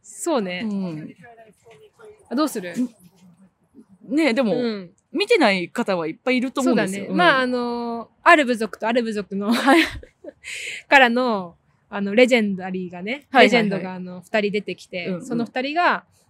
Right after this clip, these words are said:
Speaker 1: 同志なんだけど、まあ、その、同じ目的に向かう方法が違うっていうので、途中でいろいろね、争いが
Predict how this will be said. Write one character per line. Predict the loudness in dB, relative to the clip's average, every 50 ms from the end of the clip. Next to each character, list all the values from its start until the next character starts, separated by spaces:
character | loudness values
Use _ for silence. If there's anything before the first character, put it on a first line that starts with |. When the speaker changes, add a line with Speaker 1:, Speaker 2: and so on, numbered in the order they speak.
| _ _ _ -4
Speaker 1:
同 | -2 0 0 0 0 -2
志 | -4 -4 -6
な | -6 -6 -6
ん | -6
だ | -6 -8 -8
け | -6 -8 -6
ど、 | -4 -4 -2 0 0 0 0 -2 -4 -8 _ _ _ _ _ _ _ _ _ _ _ _ _ _ _ _ _ _ _
ま | -8 -6 -6 -6
あ、 | -6 _ -16 -12
そ | -6 -4
の、 | -4 -4 -4 -6 _
同 | -4 -2 0 0 0
じ | 0 0 -2
目 | -2 -4 -6 -8 -8
的 | -6 -6 -6 -6 _ -10 -8 -8 -6 -6 -6 -6 -6 -6 -8 -10 -12 -12
に | -10 -8 -6
向 | -6 -6 -8
か | -6 -2 0 0 0
う | 0 0 2 2 0 0
方 | 0 -2 -4 -4 -2
法 | -2 -2 -2 0
が | -2 -2
違 | -2 -4 -6 -2 0 0 0 0
う | -2
っ | -4
て | _ _ -6 -4
い | -2 -2
う |
の | -2 -4 -4
で、 | -4 -2 0 2 2 2 0 -4 _ _ _ _ _ _
途 | -2 -2
中 | -2 -2 -4 -2 0
で | 0 0
い |
ろ | 0 0
い | -2
ろ | -2
ね、 | -2 -2
争 | 0 0 0 0 0 -2 -2 -2
い | -2
が | -2 -2 -6 -6 -8